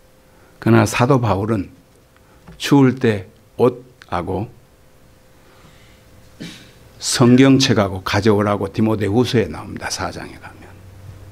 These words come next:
그런 유서를, 아름다운 유서를 남겨놓으니까 하나님의 역사가 저, 지금도 저와 여러분들에게 들려주시는 메시지가, 저도 물론 뭐 집이 뭐 학구방 하나 있는데 아들한테 주려고 왔는데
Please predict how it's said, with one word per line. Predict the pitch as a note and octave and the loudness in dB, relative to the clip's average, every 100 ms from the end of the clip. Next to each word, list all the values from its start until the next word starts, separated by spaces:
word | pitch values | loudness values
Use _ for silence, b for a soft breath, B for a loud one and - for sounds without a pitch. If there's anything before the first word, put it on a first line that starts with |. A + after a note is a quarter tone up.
| B B B B B | B B B B B
그런 | - C#3 D3+ D#3 D#3 E3 | 0 4 6 6 4 4
유서를, | C#3 C3+ C#3 B2+ A#2+ G#2 | 4 6 4 4 2 -2
아름다운 | - G#2+ A#2 B2+ B2+ B2 A#2+ | -4 2 4 6 6 4 4
유서를 | A2 G#2+ G#2 | 2 -2 -2
남겨놓으니까 | G#2 C#3 F3 C#3+ A#2+ - G2+ | 2 4 6 4 2 -2 -4
하나님의 | A#2+ B2 A#2 G#2+ G2+ | -2 0 0 -2 -4
역사가 | G2+ - A2+ G2+ | -6 -6 -6 -6
저, | G2 A#2+ C3 C#3 B B B | -4 2 4 4 B B B
지금도 | - C#3 E3 F#3 E3+ G#2+ - | -2 2 4 4 4 2 -2
저와 | - G2+ G2+ | -8 -4 -4
여러분들에게 | G#2 A#2+ A#2 A#2 A2 G2+ G2 b b b | -2 0 2 2 0 -4 -8 b b b
들려주시는 | - A2+ A2 G#2 - G#2+ G2+ | -10 -2 -2 -2 -4 -4 -4
메시지가, | F#2+ F#2+ B2 B2 B2 F2+ E2+ - - - - - - - - - - - - - - - | -4 -2 0 2 0 -4 -10 -16 -20 -20 -20 -20 -20 -20 -20 -20 -20 -20 -20 -20 -20 -4
저도 | - A#2 A#2 | 2 6 6
물론 | A2 A2+ A2 | 6 4 4
뭐 | G#2 G#2 - - - - - - - - | 2 -2 -6 -16 -20 -20 -20 -20 -20 -2
집이 | - A2+ A2+ | 0 4 4
뭐 | G#2+ A2+ - | 2 -2 -4
학구방 | A#2+ C3+ D3+ C3 | -2 2 2 4
하나 | B2 A#2 | 4 2
있는데 | A2 A2 G#2 | 2 -2 0
아들한테 | G2+ A2 A#2+ G#2+ G2 | 0 2 0 -2 -6
주려고 | - A#2+ A#2+ G#2 | -4 -2 0 0
왔는데 | F#2+ G#2 G2+ A2+ | -4 -4 -4 -6